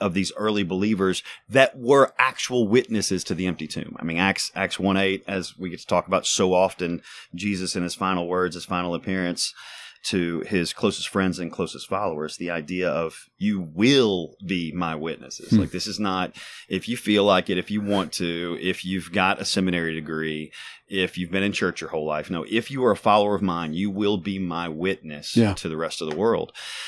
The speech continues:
Speaker 1: Um, so as it, we were kind of developing this, as I put this together, kind of walking through Acts a little bit, I wanted to start out with the, the idea of it, if we are to be witnesses to a risen Savior, step one is we need to know God's story.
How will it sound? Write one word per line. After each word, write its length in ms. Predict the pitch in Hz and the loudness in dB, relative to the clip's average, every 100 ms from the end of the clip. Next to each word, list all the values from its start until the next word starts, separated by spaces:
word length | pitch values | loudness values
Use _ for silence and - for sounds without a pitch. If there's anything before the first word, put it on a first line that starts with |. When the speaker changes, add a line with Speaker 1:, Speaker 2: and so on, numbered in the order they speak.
| - - - | -12 -14 -2
Speaker 1:
Um, 380 | 135 127 127 123 120 | 4 6 6 2 2
so 220 | - 160 | 6 8
as 100 | 151 | 8
it, 140 | - | 4
we 100 | 165 | 2
were 80 | 175 | 2
kind 180 | 175 147 | 4 4
of 80 | 127 | 6
developing 640 | 107 117 135 147 127 107 | 4 6 8 6 4 4
this, 320 | 104 101 - | 4 2 0
as 100 | 101 | 0
I 60 | 95 | 0
put 220 | 131 - | 0 -2
this 160 | 110 | -4
together, 580 | - 90 101 101 95 87 76 _ | -4 2 4 6 4 2 -6 _
kind 100 | - | -4
of 160 | 92 85 | -4 0
walking 640 | 92 101 - 92 90 87 - | 4 4 4 0 0 -2 -8
through 420 | - 95 92 90 - | -8 -2 0 0 2
Acts 380 | 98 107 - - | 2 0 -2 -2
a 60 | |
little 180 | 90 82 | -2 -2
bit, 340 | 80 82 80 - | -2 -2 -2 -4
I 60 | 98 | -2
wanted 320 | 101 131 110 | 4 4 4
to 60 | 92 | 2
start 540 | - - - 131 135 | 0 -2 2 6 6
out 260 | 139 160 104 | 6 6 4
with 220 | 101 - | 0 0
the, 380 | 92 87 78 - | 2 4 0 -4
the 220 | 85 95 | -6 -2
idea 560 | 101 98 92 95 92 87 | 0 0 0 0 2 2
of 360 | 87 85 82 - | 0 -2 -2 -6
it, 140 | 104 _ _ _ _ - | -8 _ _ _ _ -2
if 240 | 135 - | -2 0
we 220 | 127 143 | 0 2
are 240 | - 131 127 | 6 6 6
to 240 | - 123 | 4 2
be 240 | 104 117 110 | 4 4 4
witnesses 640 | 95 117 98 98 - 90 | 4 2 2 -2 -2 -4
to 140 | - 90 | -2 -2
a 60 | |
risen 320 | 90 98 87 | 2 0 0
Savior, 420 | 82 95 87 82 82 | 0 0 2 0 -4
step 260 | - 92 | -2 -2
one 220 | 107 135 | 0 2
is 140 | 101 87 | 2 0
we 100 | 92 | -2
need 140 | 92 | -4
to 80 | 85 | -2
know 160 | 87 82 | -2 -2
God's 420 | 90 87 80 - | 0 0 0 -4
story. 720 | - - - 87 71 78 | -4 -4 -2 -2 -2 -6